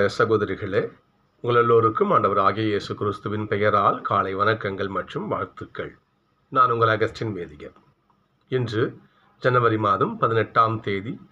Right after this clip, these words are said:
இரண்டாயிரத்தி இருபத்தி ஆறாம் ஆண்டு. ஆண்டவரின் மடியில்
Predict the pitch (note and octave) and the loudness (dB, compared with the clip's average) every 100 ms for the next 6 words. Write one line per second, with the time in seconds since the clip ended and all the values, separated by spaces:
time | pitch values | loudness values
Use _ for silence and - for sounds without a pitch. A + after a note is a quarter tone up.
0 | _ - - B2 A#2+ A2+ A2 G#2 G#2 G#2+ | _ -20 -4 0 4 4 2 0 -2 -2
1 | A2+ B2+ A#2 A#2+ A#2 F2 C#2+ - - _ | -2 2 4 4 2 -2 -10 -14 -20 _
2 | - _ _ _ A2+ A2+ G2+ G2 G2 F#2 | -20 _ _ _ 0 2 0 -4 -6 -6
3 | G2 C3+ | -2 -2